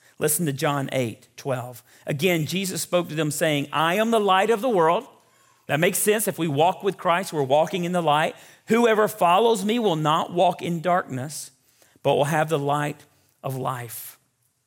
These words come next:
So when we walk in our own direction or a different direction, we're not following Christ. We're not following his truth. We're not walking in the light at that point.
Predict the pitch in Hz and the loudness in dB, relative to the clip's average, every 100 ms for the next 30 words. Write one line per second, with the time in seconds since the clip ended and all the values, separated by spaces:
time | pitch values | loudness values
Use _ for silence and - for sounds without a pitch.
0 | _ _ - 175 170 175 220 220 208 208 | _ _ -6 0 2 2 2 4 2 2
1 | 196 190 - 196 208 175 165 127 - 139 | 2 2 2 0 0 -2 -2 -4 -4 -6
2 | 120 - 170 180 139 220 220 220 151 175 | -8 -2 2 2 2 -2 0 -2 -2 0
3 | 147 135 - 147 139 - 190 202 - - | 0 -2 -6 -6 -6 -2 2 2 2 0
4 | 170 202 190 160 175 147 135 160 180 160 | 2 0 -2 -2 -2 0 -2 -4 -4 -2
5 | 196 196 214 185 160 - - 202 - - | 2 2 2 0 -4 -8 0 0 0 -2
6 | 190 208 226 226 254 - 220 185 165 170 | 2 4 4 4 2 2 -2 2 2 2
7 | 170 143 139 147 135 156 | 0 -2 0 -2 0 -4